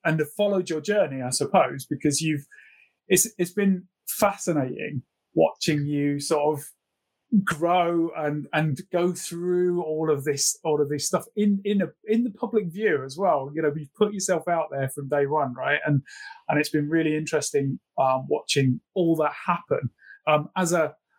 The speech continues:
as a networking old guy myself, um, you know, I've, <laughs> I, it's, it's brilliant to see 'cause you, you've really been a fresh, a breath of fresh air and, and watching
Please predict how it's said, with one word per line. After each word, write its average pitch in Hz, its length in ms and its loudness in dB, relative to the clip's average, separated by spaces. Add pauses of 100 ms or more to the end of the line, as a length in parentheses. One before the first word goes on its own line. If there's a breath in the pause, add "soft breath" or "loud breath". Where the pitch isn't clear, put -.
(120)
as 147 100 -2
a 151 60 4
networking 151 420 0
old 147 240 0
guy 131 400 0
myself, 143 440 0 (260)
um, 135 460 0
you 175 100 0
know, 135 220 0
I've, 139 260 0
<laughs> - 580 -4
I, 190 120 4 (360 soft breath)
it's, 214 280 0
it's 190 100 2
brilliant 165 480 0
to 143 100 -6
see 139 360 0
'cause 165 160 0
you, 180 180 0
you've 185 260 0
really 180 280 2
been 151 420 -4 (160)
a - 60 -2
fresh, - 320 0
a - 80 -8
breath 147 260 0
of 131 100 -8
fresh - 280 -2
air 135 320 -2
and, 139 180 -6
and 139 160 2
watching 147 560 2